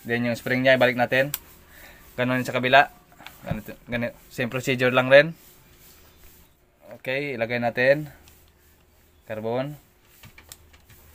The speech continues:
Yun. Then, ilagay natin dito. Sa lagayan niya. Okay, then, galawin natin tong spring para bumaon.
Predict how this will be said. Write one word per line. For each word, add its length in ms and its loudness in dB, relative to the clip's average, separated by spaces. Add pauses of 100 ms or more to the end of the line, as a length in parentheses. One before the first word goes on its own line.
(280)
Yun. 240 -8 (1500)
Then, 480 -4 (720)
ilagay 240 0
natin 240 -2
dito. 400 -6 (1800)
Sa 100 -6
lagayan 400 4
niya. 240 -2 (1600)
Okay, 320 -6
then, 320 -4 (880)
galawin 240 0
natin 240 -4
tong 160 -6
spring 320 -4
para 160 2
bumaon. 480 0